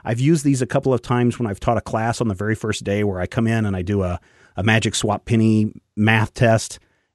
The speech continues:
And it's like, "Well, how do you get half a penny?" I'm like, "I don't know." And I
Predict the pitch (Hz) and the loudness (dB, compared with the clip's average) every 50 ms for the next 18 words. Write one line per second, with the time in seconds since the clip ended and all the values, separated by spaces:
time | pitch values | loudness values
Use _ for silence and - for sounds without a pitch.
0 | _ - 113 107 107 104 101 101 101 95 101 92 - - - 95 92 87 - 85 | _ 0 0 2 4 4 2 2 2 0 -2 -2 -4 -6 -6 -4 -6 -6 -6 -8
1 | 82 - - 90 95 107 117 123 104 135 135 135 143 131 - 180 180 147 107 101 | -8 -6 -4 -2 -2 0 0 -2 -2 -2 -2 -2 -2 0 0 2 2 2 0 -2
2 | 95 85 - - 85 82 80 101 117 120 131 160 214 220 180 135 107 98 92 85 | -6 -8 -10 -10 -10 -8 -6 -2 0 2 2 4 4 4 4 2 2 0 -2 -6
3 | 85 82 80 | -8 -12 -12